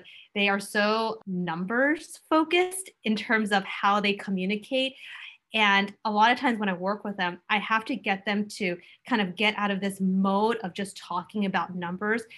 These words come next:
but have more of the emotion, the storytelling. Those are some of the things that I tend to focus when I work with, you know, Asian, Asian American professionals. But on the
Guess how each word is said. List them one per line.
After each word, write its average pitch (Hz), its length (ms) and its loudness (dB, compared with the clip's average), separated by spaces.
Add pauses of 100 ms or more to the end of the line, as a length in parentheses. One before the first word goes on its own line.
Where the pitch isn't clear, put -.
(200)
but 208 120 2
have 214 340 2
more 196 320 2
of 185 140 -2
the 185 300 -4
emotion, 190 1040 0
the 175 100 -10
storytelling. 190 1160 -4 (380)
Those 240 240 4
are 254 80 2
some 233 200 -2
of 214 60 0
the 185 80 0
things 185 300 -2
that 196 180 -2
I 180 240 -2
tend 208 280 -2
to 196 80 -2
focus 185 420 -6 (460)
when 190 100 -2
I 175 60 0
work 190 260 -4
with, 180 140 -4 (100)
you 202 100 -6
know, 185 160 -6
Asian, 196 300 -2
Asian 180 240 -6
American 175 440 -6
professionals. 190 600 -14 (260)
But 226 100 -4
on 226 60 0
the 214 160 -2